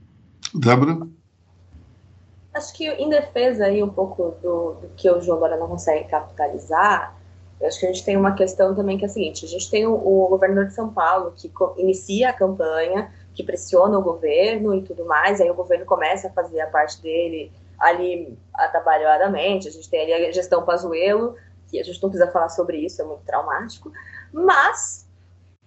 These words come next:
Speaker 2: que tanto, mesmo, assim, ah, o Bolsonaro é negacionista, tá, tudo bem, mas o governo é o governo Bolsonaro, certo? Independentemente do negacionismo, quando a gente fala de governo federal, Ministério da Saúde, é o governo Bolsonaro.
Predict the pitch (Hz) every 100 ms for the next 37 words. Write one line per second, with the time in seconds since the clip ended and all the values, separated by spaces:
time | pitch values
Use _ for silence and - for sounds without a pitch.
0 | _ _ - 320 302 - _ _ _ _
1 | _ - 370 523 - 427 302 392 480 -
2 | - 359 - 285 320 349 349 339 330 320
3 | 320 302 311 330 320 185 196 196 185 -
4 | 262 240 - - - 220 330 381 - _
5 | _ _ 285 339 311 277 302 294 269 277
6 | - 254 285 226 247 220 233 294 233 143
7 | - 175 185 - - 233 254 262 254 208
8 | 202 180 160 - 190 214 190 - _ _
9 | - 254 294 - 247 202 202 196 196 180
10 | 180 - 202 294 226 180 240 240 190 202
11 | 180 - 175 269 240 247 277 285 294 262
12 | 269 277 349 339 147